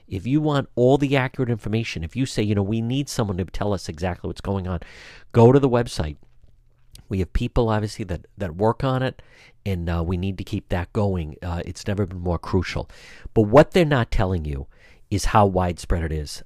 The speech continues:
I believe, and I have information, the Raimondo people keep downplaying the real number of people that have the coronavirus in Rhode Island. They're not giving you the full truth of how many it is. And I know that firsthand.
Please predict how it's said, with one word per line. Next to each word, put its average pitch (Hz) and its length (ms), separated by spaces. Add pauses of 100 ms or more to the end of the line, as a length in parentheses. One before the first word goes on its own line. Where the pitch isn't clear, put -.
I 131 160
believe, 127 640
and 98 100
I 123 120
have 123 140
information, 92 680 (380)
the 98 100
Raimondo 113 340
people 95 360
keep - 300
downplaying 110 840 (560)
the 87 120
real 117 560
number 107 380
of 98 80
people 90 480 (160)
that 82 600 (340)
have 107 500
the 107 120
coronavirus 98 880
in 95 120
Rhode 92 140
Island. 87 420 (460)
They're 92 140
not 95 340
giving 98 260
you 98 300 (240)
the 92 100
full 92 240
truth - 520
of - 120
how 95 180
many 90 260
it 82 100
is. 92 260 (300)
And 104 120
I 131 160
know 160 220
that 135 240
firsthand. 90 600